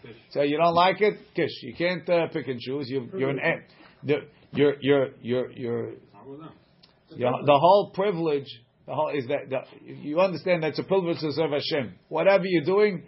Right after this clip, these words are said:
Speaker 2: then you deserve to be the kohen also bringing the ketoret. But if for you it's not a privilege to clean out the intestines of the korban, we don't
Speaker 1: Not
Speaker 2: need you to
Speaker 1: from
Speaker 2: bring
Speaker 1: the
Speaker 2: korbanot
Speaker 1: kavod.
Speaker 2: either.
Speaker 1: Yeah,
Speaker 2: Huh?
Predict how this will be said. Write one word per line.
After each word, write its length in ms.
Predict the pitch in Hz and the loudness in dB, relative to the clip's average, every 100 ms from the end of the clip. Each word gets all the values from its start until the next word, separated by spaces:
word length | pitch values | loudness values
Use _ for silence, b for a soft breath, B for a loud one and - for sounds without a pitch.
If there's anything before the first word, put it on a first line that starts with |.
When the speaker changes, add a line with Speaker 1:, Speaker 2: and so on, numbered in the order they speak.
| b - | b -2
Speaker 2:
then 200 | 180 196 | 0 0
you 100 | 190 | 0
deserve 460 | 170 143 185 180 | 0 2 2 2
to 80 | - | 0
be 160 | 143 180 | -4 -2
the 120 | 156 | -2
kohen 380 | - 151 170 165 | -2 4 4 4
also 380 | 156 170 170 151 | 2 0 0 -2
bringing 340 | 160 165 160 143 | -2 -4 -6 -8
the 60 | |
ketoret. 500 | 139 147 151 120 104 - _ b b | -6 -6 -4 -4 -6 -16 _ b b
But 140 | 147 156 | -2 -2
if 80 | - | -2
for 80 | |
you 220 | 151 202 190 | 0 4 4
it's 140 | 170 | 2
not 180 | 190 185 | 0 2
a 60 | 175 | 2
privilege 400 | 185 180 190 143 - b b | 0 0 -2 -2 -6 b b
to 120 | 156 143 | -4 -2
clean 300 | 170 190 185 | -4 -4 2
out 220 | 185 175 | 4 4
the 280 | 151 151 156 | 0 -2 -4
intestines 640 | 185 196 185 - 190 175 160 | -2 0 0 0 -6 -2 -2
of 140 | 147 | -2
the 100 | 143 | -2
korban, 760 | 151 147 135 175 226 214 175 - _ _ _ | 0 0 4 4 4 2 -6 -12 _ _ _
we 120 | 147 | -8
don't 140 | 156 160 | -6 -4
Speaker 1:
Not 60 | 156 | -4
Speaker 2:
need 80 | 147 | -6
you 60 | |
to 60 | 147 | -4
Speaker 1:
from 40 | |
Speaker 2:
bring 160 | 165 147 | -4 -2
Speaker 1:
the 60 | 160 | -2
Speaker 2:
korbanot 460 | 147 160 165 160 | 0 -2 0 -2
Speaker 1:
kavod. 80 | 165 151 | -2 -4
Speaker 2:
either. 200 | 113 90 - | -6 -10 -8
Speaker 1:
Yeah, 140 | |
Speaker 2:
Huh? 60 | 131 | -6